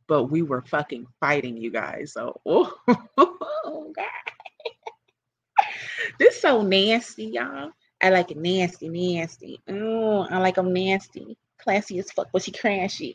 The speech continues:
Hey. <laughs> What's going on here? Oh, Chrissy. Chrissy. So Chris did go in the bathroom with the kids bathing, and you don't agree with that, and you think it's absolutely disgusting,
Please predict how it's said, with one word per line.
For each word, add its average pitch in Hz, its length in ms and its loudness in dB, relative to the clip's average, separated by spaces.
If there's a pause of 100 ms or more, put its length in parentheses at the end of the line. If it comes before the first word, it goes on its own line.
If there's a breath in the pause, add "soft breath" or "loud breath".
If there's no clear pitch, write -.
Hey. 254 380 0 (280)
<laughs> - 1400 0
What's 392 240 6
going 370 280 2
on 392 320 2
here? 247 840 4 (960)
Oh, 381 300 6
Chrissy. 277 560 2 (540)
Chrissy. 247 540 4 (320)
So 269 260 6 (800)
Chris 320 260 6
did 262 260 2
go 277 160 12
in 254 160 6
the 247 60 2
bathroom 220 520 8
with 196 160 2
the 262 60 -2
kids 240 380 -4
bathing, 175 640 2
and 190 180 2
you 214 100 4
don't 214 280 8
agree 220 280 0
with 185 160 4
that, 165 220 8
and 170 120 0
you 202 100 2
think 220 200 0
it's 190 180 4
absolutely 180 640 2
disgusting, 180 1300 2